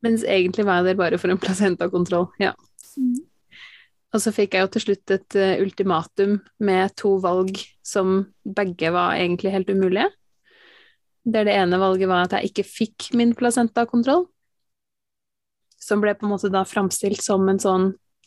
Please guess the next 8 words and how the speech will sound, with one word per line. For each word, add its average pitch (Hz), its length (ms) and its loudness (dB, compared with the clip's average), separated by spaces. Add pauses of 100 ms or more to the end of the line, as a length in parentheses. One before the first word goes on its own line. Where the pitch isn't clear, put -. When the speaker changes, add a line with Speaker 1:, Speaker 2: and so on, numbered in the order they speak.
(720)
Speaker 1:
hvis 208 240 -2
du - 100 -6
ikke 196 640 0 (140)
tar 190 240 2
den 190 120 2
her 190 140 2
placentakontrollen, 190 1040 0
så 202 420 2